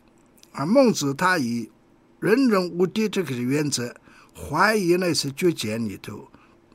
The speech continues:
所写的可信度，所以也有他的根据。所以圣保罗也说，“心悦啊，不在文字，而在于神，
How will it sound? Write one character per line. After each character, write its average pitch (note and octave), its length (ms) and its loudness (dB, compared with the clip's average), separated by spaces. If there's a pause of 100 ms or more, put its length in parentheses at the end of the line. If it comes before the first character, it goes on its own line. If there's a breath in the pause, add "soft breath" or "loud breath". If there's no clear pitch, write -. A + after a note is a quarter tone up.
(120)
所 D#3 240 -4
写 G#2 220 -6
的 G#2+ 160 -10 (100)
可 B2 200 -8
信 F3 260 2
度， D3+ 220 -2 (360 soft breath)
所 C#3 160 -6
以 C3+ 60 0
也 B2 160 -2
有 G#2+ 100 -4
他 A2+ 160 -10
的 G2+ 100 -10
根 G#2 200 -14
据。 - 160 -18 (960 soft breath)
所 - 160 -8
以 - 20 -8
圣 F#3 220 -2
保 A#2+ 160 -2
罗 D#3+ 100 2
也 A2+ 160 0
说 - 300 -8 (260)
，“心 G#3+ 300 0
悦 E3 200 4
啊， - 180 -4
不 G#3+ 100 -2
在 E3+ 200 0
文 C#3+ 200 0
字， - 220 0 (240)
而 C3+ 160 -2
在 D3 180 -2
于 A#2+ 140 -2
神， A2+ 340 -6